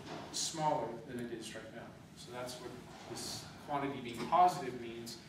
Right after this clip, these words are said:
so that you can find a different choice for Q to make the V smaller than it is right now. Chris called this the synergy gap. And just to give you an example, if you're trying to do something on a circle,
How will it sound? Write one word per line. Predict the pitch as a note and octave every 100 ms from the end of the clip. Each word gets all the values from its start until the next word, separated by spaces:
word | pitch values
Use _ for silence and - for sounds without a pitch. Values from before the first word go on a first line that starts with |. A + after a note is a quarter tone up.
| - -
so | -
that | D3+ D3
you | D#3
can | D3+
find | C#3+ - E3 F3 D3
a |
different | - G3 G3+ E3
choice | - D3 C3
for | - B2+
Q | B2 B2 A#2+ A#2 A#2 - - -
to | C3+
make | C3 C3+ C#3 -
the |
V | C3 B2+ C3
smaller | B2 - A#2 A#2+ A2+ G#2+
than | A2
it | A2 G#2
is | -
right | - -
now. | - - - - - - - - - - - - - - - - - -
Chris | F3 D#3+
called | - F3 D#3+
this | D3 -
the | - B2+
synergy | - - F#3 F3 - - -
gap. | F#3 F3 F3+ - -
And | D#3 D3 - D3+
just | F3+ -
to | F#3+
give | E3+ E3
you | D3
an |
example, | B2+ - D#3+ F#3+ F#3 D3
if | C#3 C#3
you're | C#3+
trying | - F3 E3+
to | D3+
do | D#3
something | D#3 E3+ D#3 D3+
on | C#3
a | C3+
circle, | B2 - A3+ - B2 - -